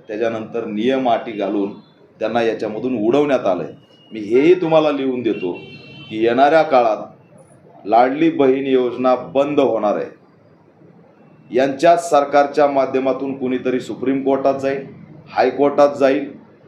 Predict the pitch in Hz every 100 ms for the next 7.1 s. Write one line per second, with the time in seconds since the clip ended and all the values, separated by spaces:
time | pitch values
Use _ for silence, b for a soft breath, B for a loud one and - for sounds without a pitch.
0 | - 113 131 123 135 170 175 165 165 170
1 | 160 156 - 156 156 151 143 127 101 87
2 | - _ _ _ _ 104 127 160 151 113
3 | 131 123 131 151 165 - _ - 104 143
4 | 147 175 180 170 131 120 113 101 95 92
5 | - - _ _ - 104 127 143 92 95
6 | 113 127 156 123 113 120 117 104 98 104